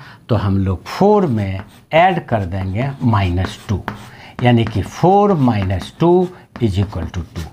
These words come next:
यहाँ पर इसका जो नेक्स्ट टर्म होगा, एट्थ टर्म, ये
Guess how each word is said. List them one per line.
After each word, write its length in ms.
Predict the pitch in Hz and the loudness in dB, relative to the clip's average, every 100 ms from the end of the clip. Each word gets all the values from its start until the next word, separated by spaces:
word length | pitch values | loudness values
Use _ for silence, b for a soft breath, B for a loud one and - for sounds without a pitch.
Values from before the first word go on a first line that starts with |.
| B B B | B B B
यहाँ 260 | 139 160 208 | 0 2 2
पर 100 | 220 | 2
इसका 260 | 214 - 196 | 0 0 -2
जो 140 | 151 | 0
नेक्स्ट 580 | 95 90 127 180 - - | -2 0 0 0 -4 -6
टर्म 260 | - 180 131 | -2 0 0
होगा, 400 | 101 101 95 107 - - | -2 -4 -4 -6 -6 2
एट्थ 480 | 185 180 - - - - | 4 4 0 -6 -6 -2
टर्म, 280 | 101 85 92 - - _ - _ _ _ _ | -4 -4 -10 -16 -20 _ -20 _ _ _ _
ये 180 | 156 214 | -2 0